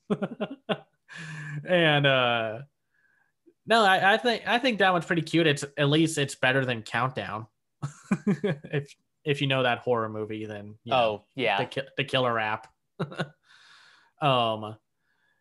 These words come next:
Speaker 1: from, I, yeah, I think last year also.
Speaker 2: Yep.
Speaker 1: Um, but, uh, yeah, no, I, I thought that was a cute little story, and I, and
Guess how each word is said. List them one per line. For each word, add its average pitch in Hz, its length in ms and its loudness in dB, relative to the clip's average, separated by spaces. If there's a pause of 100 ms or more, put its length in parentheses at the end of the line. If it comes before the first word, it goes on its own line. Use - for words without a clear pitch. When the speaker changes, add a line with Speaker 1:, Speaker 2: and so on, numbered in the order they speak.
(120)
Speaker 1:
from, 117 440 -4
I, 117 120 -8 (100)
yeah, 143 200 -2
I 110 60 -2
think 131 220 -8
last 104 320 -6
year 104 160 -4
also. 101 500 -10 (220)
Speaker 2:
Yep. 123 100 2
Speaker 1:
Um, 107 360 -6 (1080)
but, 143 200 4
uh, 123 520 2 (600)
yeah, 123 200 -10 (100)
no, 226 220 4
I, 202 320 2
I - 20 2
thought 202 180 0
that 175 80 4
was 165 100 4
a 147 60 0
cute 139 320 -4
little 117 160 -2
story, 113 360 -2
and 117 80 -2
I, 113 240 -2 (180)
and 147 320 -2